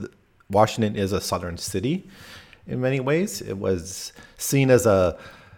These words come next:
it's put in the center as a compromise between North and South, but it's also a compromise between big and small states, between Maryland and Virginia. That's why it was put there, but it's very much a Southern state, right? It had,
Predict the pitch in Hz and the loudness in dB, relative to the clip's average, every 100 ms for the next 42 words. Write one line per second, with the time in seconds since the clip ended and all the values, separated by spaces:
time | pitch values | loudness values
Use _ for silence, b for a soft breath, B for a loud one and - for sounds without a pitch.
0 | B B _ _ _ - - 113 - 190 | B B _ _ _ -12 -10 -8 2 4
1 | 117 117 156 139 127 107 - 123 117 110 | 4 4 8 10 8 6 2 2 4 4
2 | 113 113 110 113 101 110 - 107 - 110 | 4 2 -2 0 2 2 0 -2 0 2
3 | 117 117 - 90 - 95 - 90 87 90 | 0 -2 -4 -2 0 0 0 -2 -2 -6
4 | 92 - - 104 101 90 - - 90 104 | -12 -12 -4 -2 -2 -2 -6 -10 -6 -4
5 | 90 87 - 82 95 - 123 127 - - | -4 -4 -2 -2 0 0 0 -2 -12 -8
6 | 87 80 82 82 82 82 73 78 98 110 | -6 -4 -2 -2 -2 -4 -8 -6 -2 -2
7 | 147 - - _ - _ _ _ _ _ | -4 -8 -20 _ -20 _ _ _ _ _
8 | _ _ _ - 95 90 80 - 160 - | _ _ _ -12 -4 -4 -4 4 4 6
9 | 139 120 113 107 - 98 - - 139 127 | 6 6 2 0 -6 -12 -12 4 6 8
10 | 110 104 - 98 92 - 123 82 85 87 | 6 2 0 0 0 2 2 2 2 0
11 | 82 87 80 - | 0 0 -2 -10